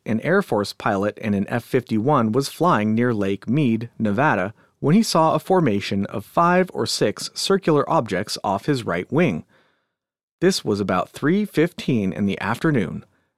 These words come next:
That night at nine twenty, four Air Force officers, two pilots, and two intelligence officers from Maxwell Air Force Base in Montgomery, Alabama, saw a bright light traveling across the sky.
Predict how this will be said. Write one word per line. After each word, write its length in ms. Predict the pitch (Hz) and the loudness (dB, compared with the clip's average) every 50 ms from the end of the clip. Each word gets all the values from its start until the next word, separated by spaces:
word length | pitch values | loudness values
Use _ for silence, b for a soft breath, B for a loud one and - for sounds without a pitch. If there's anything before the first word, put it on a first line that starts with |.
| _ _ _ _ _ _ _ _ _ _ _ _ _ | _ _ _ _ _ _ _ _ _ _ _ _ _
That 340 | - - 95 107 113 143 131 | -8 -4 0 0 2 2 2
night 360 | 120 127 160 202 180 135 - - | 2 2 2 4 2 2 0 -2
at 140 | - 107 82 | -4 -2 0
nine 320 | 107 110 113 120 127 117 | 0 2 2 2 0 -2
twenty, 520 | - - - 120 165 165 - 85 87 98 - _ _ _ _ _ _ _ | -2 -4 -2 -2 -2 -2 -2 -6 -8 -8 -10 _ _ _ _ _ _ _
four 420 | _ - 190 208 226 247 226 - | _ 2 4 4 6 4 4 2
Air 220 | - 120 131 160 175 | 2 2 2 2 2
Force 420 | - - - 135 127 147 156 - | 0 0 2 2 4 4 2 0
officers, 720 | - - 113 101 98 - 92 - - 95 92 107 127 - b b b b _ _ - | 0 0 -2 -2 -2 -4 -6 -4 -2 -2 -2 -2 -4 -6 b b b b _ _ -2
two 180 | - 131 127 | 0 2 2
pilots, 640 | 120 - - 139 170 139 95 92 95 - - - - _ _ | 2 2 2 2 4 4 2 0 -4 -6 -12 -16 -16 _ _
and 200 | 110 110 107 101 | -4 -2 -2 -2
two 240 | - - 170 160 147 | 0 0 2 2 2
intelligence 640 | 127 113 - - 135 170 165 117 - 104 92 - - | 0 -2 -2 0 2 2 2 2 0 -4 -4 -4 -4
officers 600 | 95 95 92 - - 95 - - 113 139 147 - | -4 -4 -4 -6 -8 -8 -4 -4 -2 -2 -4 -6
from 240 | - - 101 95 | -6 -4 -2 -2
Maxwell 640 | 98 101 101 107 - - - 117 104 98 98 98 - | 0 -2 -2 -4 -4 -6 -4 -4 -2 -2 -2 -4 -4
Air 160 | - 113 147 | -2 -2 -2
Force 300 | 160 - 107 92 92 - | -2 -2 -4 -4 -4 -6
Base 360 | - - 92 90 95 98 - - - | -4 -4 -2 -2 -2 -4 -6 -8 -6
in 120 | - 98 95 | -4 -2 -2
Montgomery, 600 | 92 90 87 - - 101 110 117 110 110 107 - | -2 -2 -4 -4 -4 -2 0 0 2 0 0 0
Alabama, 640 | - 104 101 98 87 104 113 143 123 95 90 95 b b b b b b b b b b _ | -2 -2 -2 -2 -2 0 0 0 0 0 -2 -6 b b b b b b b b b b _
saw 240 | - - 143 127 117 | -2 0 2 2 2
a 60 | 110 | 0
bright 420 | 104 - 113 131 185 226 - - | -2 -2 0 2 2 2 0 -2
light 400 | - 156 180 156 107 85 - _ | -2 0 2 2 2 0 -4 _
traveling 460 | - - - 196 185 117 101 95 95 | -12 -4 0 0 0 0 0 -2 -4
across 480 | 95 95 - - - 127 143 151 - - | -4 -6 -6 -4 0 0 0 0 -2 -6
the 100 | - 180 | -8 -6
sky. 480 | - - - 113 92 85 80 80 78 | -4 -2 0 0 0 0 -2 -6 -10